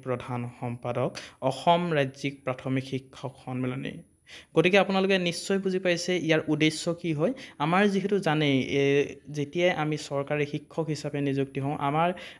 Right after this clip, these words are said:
বাহিৰা পইচা নাথাকে আৰু যিখিনি দৰমহা পাওঁ সেইখিনিও আমি নিজৰ লগতে সমাজৰ কামতেই খৰচ কৰি দিবলগীয়া হয়। আমি প্ৰত্যেকজন শিক্ষকেই সকলোৱে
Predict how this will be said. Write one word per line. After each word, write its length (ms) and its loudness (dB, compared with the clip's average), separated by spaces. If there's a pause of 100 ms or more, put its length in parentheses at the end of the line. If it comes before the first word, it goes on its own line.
বাহিৰা 420 6
পইচা 340 2
নাথাকে 340 -2 (140)
আৰু 140 4
যিখিনি 400 -2
দৰমহা 360 2
পাওঁ 200 0
সেইখিনিও 380 -2
আমি 240 0 (320)
নিজৰ 360 6
লগতে 300 6 (140)
সমাজৰ 480 2 (340)
কামতেই 560 2 (180)
খৰচ 300 4
কৰি 200 4
দিবলগীয়া 460 2
হয়। 220 0 (160)
আমি 200 2 (180)
প্ৰত্যেকজন 640 -2
শিক্ষকেই 680 -4 (640)
সকলোৱে 680 4